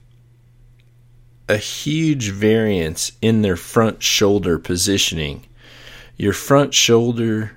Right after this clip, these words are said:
your elbow, you have the ability with those two things to vary your draw length so much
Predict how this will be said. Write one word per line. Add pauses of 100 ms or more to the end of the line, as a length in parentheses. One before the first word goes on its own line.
(140)
your
elbow, (840)
you
have
the
ability
with
those
two
things
to
vary
your
draw
length
so
much